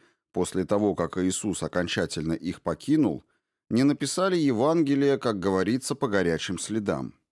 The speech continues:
Ведь осененные благодатью Святого Духа они уже могли разговаривать на разных языках, в том числе и на греческом. Можно предположить, что апостолам и их ученикам все же требовалось некоторое время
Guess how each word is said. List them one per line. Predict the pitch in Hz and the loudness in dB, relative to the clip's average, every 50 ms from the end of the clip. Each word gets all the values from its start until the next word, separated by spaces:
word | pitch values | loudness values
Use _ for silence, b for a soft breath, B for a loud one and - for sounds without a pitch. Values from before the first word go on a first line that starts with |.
| _ _ _ _ _ _ - | _ _ _ _ _ _ -4
Ведь | 104 101 113 117 - 127 | -2 0 0 0 2 2
осененные | 123 120 - - 131 123 127 143 147 143 131 123 120 117 | 0 0 0 0 2 2 4 4 4 4 4 4 2 2
благодатью | 110 107 113 113 107 101 120 113 104 120 113 98 - 101 95 | 2 2 2 2 2 2 2 2 4 2 2 2 0 -4 -6
Святого | 90 - 101 101 90 - 113 104 87 90 87 | -4 -2 -2 -2 -2 0 0 0 0 0 0
Духа | 80 90 131 147 143 - - 98 - | 0 0 -2 -2 0 0 0 0 0
они | - 87 92 101 113 120 | 0 0 0 2 2 2
уже | 123 113 98 104 117 | 2 2 0 0 2
могли | 113 107 101 90 95 98 98 | 2 2 2 2 2 2 2
разговаривать | 95 95 90 87 82 87 82 80 90 101 110 117 113 117 113 - | 2 2 0 0 0 -2 0 2 2 2 2 2 0 0 0 0
на | 113 95 90 | 0 2 2
разных | 85 85 82 80 82 90 85 | 2 0 0 0 -2 -4 -4
языках, | - 101 101 95 98 123 - - 101 85 - - - - | -2 -2 -2 0 0 -2 -2 -2 -2 -2 -4 -6 -12 -14
в | - | -6
том | - 87 82 78 | -2 0 0 0
числе | - 87 82 - - 90 85 | 0 -4 -6 -4 -2 0 0
и | 85 | 2
на | 80 92 98 | 2 2 2
греческом. | 98 104 104 90 73 - - - - - - - - _ _ _ _ _ _ _ _ _ _ _ _ _ _ _ - | 2 2 0 0 -2 -2 -8 -12 -14 -16 -16 -18 -18 _ _ _ _ _ _ _ _ _ _ _ _ _ _ _ -4
Можно | 87 104 131 139 123 120 123 | 0 2 2 2 2 0 -2
предположить, | 110 - 113 107 - - 113 117 113 113 104 123 147 131 | -2 -2 -2 -4 -2 -2 0 2 2 2 2 2 0 -2
что | - - - 110 101 | -2 -2 0 0 2
апостолам | 101 92 - - - 131 135 - - 117 98 90 85 78 | 2 0 -2 -2 -2 -2 -2 -2 -2 -2 0 0 0 -2
и | - - 95 | -2 -2 -2
их | 104 104 107 104 - - | 0 2 0 0 -2 -4
ученикам | 101 82 - - 87 90 87 - - 123 139 147 131 | -6 -6 -4 -4 -2 -2 -2 -2 0 0 0 0 0
все | 117 - - 127 131 | -2 -2 -2 0 0
же | 120 127 123 | 0 0 -4
требовалось | - - 92 113 113 110 107 101 107 101 101 101 - - | -4 -2 0 0 0 0 0 0 2 2 0 0 0 0
некоторое | 98 107 110 - 110 104 - - 123 127 135 | 2 2 2 0 -2 -2 -2 0 0 2 2
время | 131 139 147 147 123 85 71 60 50 - | 2 2 2 2 2 2 0 -2 -6 -8